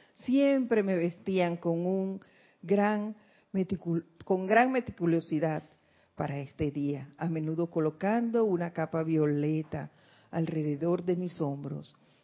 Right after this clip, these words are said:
a veces de terciopelo, o si hacía mucho calor para eso, de algún bello material más liviano. Recuerdo pasármela pensando acerca del día siguiente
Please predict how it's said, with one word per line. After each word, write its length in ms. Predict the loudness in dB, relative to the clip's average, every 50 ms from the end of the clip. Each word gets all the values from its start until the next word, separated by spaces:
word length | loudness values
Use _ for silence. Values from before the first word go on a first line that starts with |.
| _ _ _
a 120 | -10 -4
veces 400 | -2 0 0 0 0 -2 -4 -2
de 80 | -2 -4
terciopelo, 880 | -2 -2 -4 -4 -4 -8 -10 -10 -6 -4 -2 0 0 0 -2 -4 -6 -10 -14 _ _ _ _ _ _ _ _ _ _ _ _ _
o 240 | -4 -2 0 0 0
si 340 | -2 -2 -2 -2 -2 -2 -6 -12 -20 -20 -20 -20 -20 _ _ _ _ _ _ _ _ _ _ _ _ _ _ _ _ _ _
hacía 440 | -12 -12 -12 -10 -6 -2 -2 -2 0
mucho 480 | 0 0 2 2 2 2 0 -2 -4 0
calor 400 | 2 4 4 4 4 2 2 0
para 240 | -2 -2 0 2 2
eso, 400 | 2 0 0 -2 -4 -8 -10 -10 _ _ _ _ _ _ _ _ _
de 80 | -2 -2
algún 580 | 0 0 0 0 0 -2 0 0 -2 -4 0
bello 360 | 2 4 4 4 4 4 2 0
material 500 | 0 0 0 -2 -2 0 0 0 0 -2
más 260 | -2 -2 -4 -4 -4
liviano. 600 | -6 -6 -6 -4 -4 -4 -4 -6 -8 -12 -14 -20 _ _ _ _ _ _ _ _ _ _ _ _ _ _
Recuerdo 680 | -10 -8 -8 -8 -6 -2 0 0 2 0 0 -2 -2 -2
pasármela 1040 | -2 -4 -4 -6 -8 -6 -6 -4 -4 -4 -6 -8 -8 -8 -8 -6 -8 -8 -10 -14 -18 _ _ _ _ _ _ _ _
pensando 840 | 0 0 2 0 -2 -6 -8 -4 -2 0 0 0 0 0 0 0 0
acerca 540 | 0 0 0 0 2 2 2 2 0 0 2
del 240 | 2 0 0 -2
día 200 | -2 0 0 0
siguiente 680 | 0 -4 -6 -6 -2 -2 -2 0 -2 -4 -4 -6 -8 -8